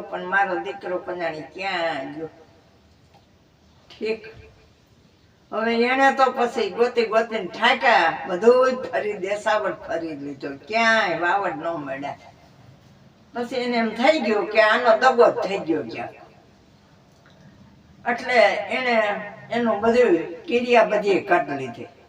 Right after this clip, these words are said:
બધી ક્રિયા એની કરી લીધી. એક ખાલી શું કે એને વાહે ઓલા બ્રાહ્મણ જમાડે ને, આ ઈ બાકી એ કરી. પછી આને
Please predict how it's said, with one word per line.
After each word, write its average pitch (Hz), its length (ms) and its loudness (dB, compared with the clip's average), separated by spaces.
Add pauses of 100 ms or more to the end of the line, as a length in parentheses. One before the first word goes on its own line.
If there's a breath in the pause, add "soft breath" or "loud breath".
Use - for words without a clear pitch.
બધી 233 440 2
ક્રિયા 170 320 -2
એની 139 240 -8
કરી 185 220 -2
લીધી. 127 300 -10 (640 soft breath)
એક 269 420 0
ખાલી 226 360 2
શું 220 320 2 (880)
કે 220 100 -2 (220)
એને 226 240 0
વાહે 208 400 0 (760)
ઓલા 196 360 -4 (120)
બ્રાહ્મણ 202 540 -2
જમાડે 220 520 6 (120)
ને, 220 100 2 (300)
આ 202 100 0 (140)
ઈ 254 80 -6 (100)
બાકી 202 500 0
એ 165 40 -2 (100)
કરી. 160 260 -6 (2250)
પછી 240 280 0
આને 247 260 0